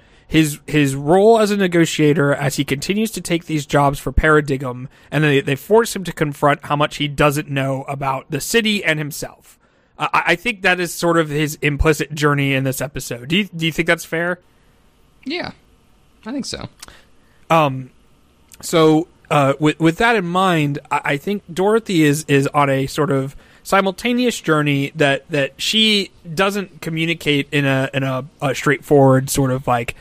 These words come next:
Speaker 1: "This is what I'm feeling" sort of way. She, she doesn't respond directly to anything <laughs> Roger says. She, she sort of just lobs it back at him. Uh,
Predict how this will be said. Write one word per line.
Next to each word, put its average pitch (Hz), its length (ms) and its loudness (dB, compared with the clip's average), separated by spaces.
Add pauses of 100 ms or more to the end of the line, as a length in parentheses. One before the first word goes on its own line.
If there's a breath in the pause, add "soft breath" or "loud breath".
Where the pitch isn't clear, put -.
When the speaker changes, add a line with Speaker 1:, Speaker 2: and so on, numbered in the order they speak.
(140 loud breath)
Speaker 1:
"This 220 180 4
is 151 100 -2
what 139 120 0
I'm 139 160 -2
feeling" 190 420 0
sort 131 220 -10
of 123 100 -10
way. 120 320 -6 (320 soft breath)
She, 202 380 2
she - 120 -8
doesn't 247 260 0
respond 185 500 2
directly 143 440 0
to 139 160 -8
anything 135 340 -10
<laughs> - 0 -
Roger 147 360 -4
says. 165 500 -4
She, 165 160 -2
she 147 160 -6
sort 147 220 2
of 139 80 0
just 139 160 -6
lobs 139 240 0
it 143 100 -6
back 143 280 -8
at 139 160 -2
him. 135 180 -6 (580 soft breath)
Uh, 143 240 4